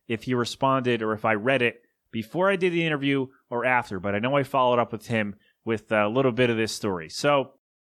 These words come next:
these guys did this show. It was on camera too, so that was kinda weird, but I figured it was a thing, and they were, li-, they, you know, agreed to talk to me, so that was pretty interesting. So I said, "Hey, here's the number to the studio. Give me a call. I'll be in there,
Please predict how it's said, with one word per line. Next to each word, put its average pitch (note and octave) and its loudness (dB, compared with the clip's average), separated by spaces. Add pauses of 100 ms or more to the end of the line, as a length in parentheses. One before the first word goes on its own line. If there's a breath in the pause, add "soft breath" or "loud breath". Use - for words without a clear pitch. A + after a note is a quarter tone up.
(260)
these C3 -6
guys F#3 0
did E3+ -2
this E3 2
show. A#2+ 2
It B2 -2
was A2+ -6
on D#3+ 0
camera B2+ 0
too, G#2 -4
so A2+ -8
that B2+ 2
was C3+ -6
kinda C#3+ 0
weird, G#2+ 0
but A#2 2
I C3 2
figured F#3+ 0 (260 soft breath)
it B2+ -4
was A#2+ -2
a A#2 0
thing, F3+ 0 (240 soft breath)
and C#3+ 0
they C3 2
were, A#2 -4
li-, C#3+ -2
they, C3 2
you C3 -6
know, A#2 2
agreed C3 -2
to B2+ -4
talk C3 -2
to A2 -14
me, G2 -12
so G2+ -4 (280 soft breath)
that B2+ 2
was B2+ -4
pretty A#2 -6
interesting. G2 -10
So C3+ 0
I C3+ 2
said, C#3 -4
"Hey, F#3 2
here's D#3 -4
the D3+ -4
number C#3+ -2
to A#2+ -8
the G#2+ -10
studio. E3+ 2 (240 soft breath)
Give C3 -6
me B2 0
a A2+ 0
call. D3+ 0 (120)
I'll B2 -2
be A#2+ -2
in D3 -4
there, C3 0